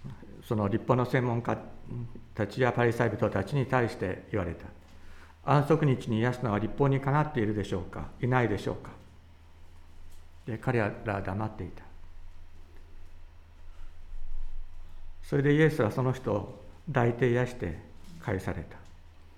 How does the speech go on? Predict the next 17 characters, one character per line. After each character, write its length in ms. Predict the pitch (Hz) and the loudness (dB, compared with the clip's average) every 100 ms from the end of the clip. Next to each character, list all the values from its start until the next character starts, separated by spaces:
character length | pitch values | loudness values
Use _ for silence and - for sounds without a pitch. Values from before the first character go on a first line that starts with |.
| - - - - - - - | -20 -20 -20 -20 -20 -20 -20
そ 120 | - 151 | 6 8
れ 80 | |
か 120 | 151 147 | 8 8
ら 80 | |
彼 200 | 147 160 | 8 8
ら 80 | 127 | 8
に 80 | 101 | 6
言 80 | 95 | 2
わ 80 | 90 | 0
れ 80 | |
た。 160 | 90 85 87 - - - - - | -2 -8 -10 -14 -20 -18 -16 -6
「自 120 | 120 | -2
分 220 | 127 135 | 2 4
の 180 | 135 135 | 6 4
息 140 | 131 - | 2 4
子 100 | 131 | 4
や 180 | 123 | 4